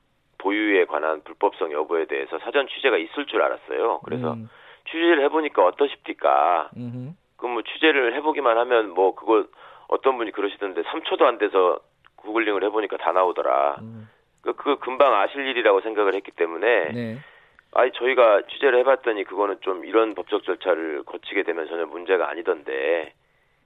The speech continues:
Speaker 1: 그런 절차를 거치셨나요? 내지는 그런 절차를 거치셨겠죠?
Speaker 2: 네.
Speaker 1: 내지는 그런 절차를 거치셨으니까 청와대에서 무사하게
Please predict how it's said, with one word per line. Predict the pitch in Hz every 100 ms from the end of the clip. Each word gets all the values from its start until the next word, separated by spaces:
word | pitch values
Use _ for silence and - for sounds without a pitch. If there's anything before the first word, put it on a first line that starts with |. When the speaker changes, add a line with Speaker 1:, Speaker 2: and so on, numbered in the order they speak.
| _ -
Speaker 1:
그런 | 101 107
절차를 | 98 92 113 95
거치셨나요? | - 95 - 113 104 90 98 113
내지는 | 87 90 87
그런 | - 98 104
절차를 | 92 - 95
거치셨겠죠? | - 90 - 123 - 95 - 135 - 139
Speaker 2:
네. | 127 110 147 226 -
Speaker 1:
내지는 | 98 -
그런 | - 113
절차를 | 104 98 110 92
거치셨으니까 | 95 - 131 123 117 98 90
청와대에서 | - 123 117 104 87
무사하게 | 80 98 98 90 82 78